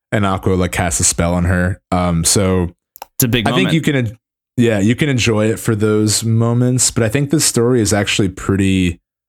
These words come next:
Speaker 1: self-contained. I don't think it has the,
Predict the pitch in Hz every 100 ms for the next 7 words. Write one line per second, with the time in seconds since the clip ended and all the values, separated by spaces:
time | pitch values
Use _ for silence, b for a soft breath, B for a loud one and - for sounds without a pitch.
0 | _ - - 90 - 92 85 95 87 85
1 | 80 80 - _ - 110 104 131 143 156
2 | 151 143 117 113 107 101 104 98 92 -